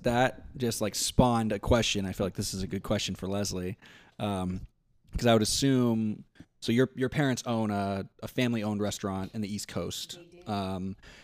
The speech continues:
Speaker 1: so I would assume that over the course of your life, you've done almost every job here or there, right? So speaking of, like, servers yelling at hosts,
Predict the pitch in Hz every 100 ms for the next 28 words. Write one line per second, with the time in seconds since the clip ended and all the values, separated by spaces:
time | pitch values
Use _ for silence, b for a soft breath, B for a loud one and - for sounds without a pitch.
0 | B - 123 117 113 - - 151 135 110
1 | 101 98 101 101 - _ 113 107 107 101
2 | 107 101 107 104 98 107 92 113 98 95
3 | - _ 127 107 92 92 87 90 87 -
4 | - _ _ _ - 110 120 117 104 98
5 | 110 117 104 104 95 95 101 110 B B
6 | B - 127 113 107 101 - - - -
7 | 143 131 127 - 147 117 - - - 131
8 | 123 113 113 113 107 117 107